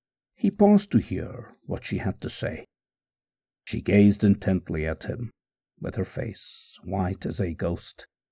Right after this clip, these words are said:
as she spoke to him softly in a hoarse whisper. "Have nothing to do with this man.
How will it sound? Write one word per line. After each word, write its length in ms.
as 160
she 120
spoke 460
to 80
him 200
softly 840
in 120
a 80
hoarse 480
whisper. 500
"Have 260
nothing 460
to 120
do 200
with 200
this 300
man. 400